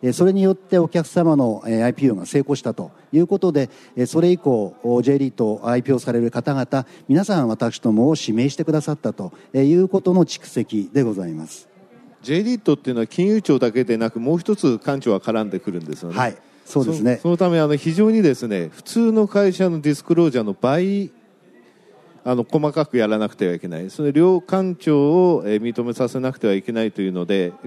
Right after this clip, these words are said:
Speaker 2: ここのところで初めの段階でアイピーオーの、えー、目論見み等を持っていった時に、「これダメよ」って言われると大変なことになっちゃうので、ここの部分のシェアが高いっていうのは、やっぱり、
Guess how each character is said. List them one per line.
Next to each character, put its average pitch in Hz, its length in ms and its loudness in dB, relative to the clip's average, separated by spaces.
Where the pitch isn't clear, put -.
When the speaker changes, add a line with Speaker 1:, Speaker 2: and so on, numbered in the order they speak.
Speaker 2:
こ 147 80 -2
こ 185 80 0
の 202 80 2
と 208 80 0
こ 214 80 2
ろ 214 120 4
で 147 120 2
初 147 200 -2
め 170 80 0
の 170 140 2
段 165 160 0
階 160 180 4
で 147 200 4
ア 151 100 2
イ 151 60 0
ピ 160 140 2
ー 156 80 6
オ 151 80 4
ー - 20 0
の、 101 200 0
え 117 240 4
ー、 107 40 -2
目 113 200 0
論 135 120 2
見 - 0 -
み 127 60 -4
等 143 100 2
を 123 40 0
持 120 100 -2
っ 127 40 -4
て 120 120 -2
い - 20 2
っ - 20 -2
た 101 160 -2
時 107 220 -6
に、 104 120 -2
「こ - 140 -2
れ 123 100 2
ダ 107 140 -2
メ 131 80 -2
よ」 131 100 4
っ - 40 0
て - 60 -8
言 101 60 0
わ 95 60 2
れ 95 60 4
る 90 60 0
と 90 100 -4
大 120 180 -2
変 123 80 -4
な 127 80 -2
こ 120 100 0
と 113 80 0
に 101 60 2
な 92 140 -2
っ - 40 -8
ち - 120 -4
ゃ 87 60 0
う 82 60 -4
の 87 120 -4
で、 101 260 0
こ 131 220 -6
こ 165 100 -4
の 170 100 0
部 180 140 2
分 170 580 -6
の 190 140 2
シ 190 140 0
ェ 185 60 4
ア - 20 4
が 156 100 2
高 151 180 0
い 175 40 2
っ 170 40 0
て 185 100 -4
い - 20 0
う - 20 0
の 160 60 0
は、 123 60 2
や 113 40 4
っ 110 40 -6
ぱ - 120 -2
り、 92 220 -2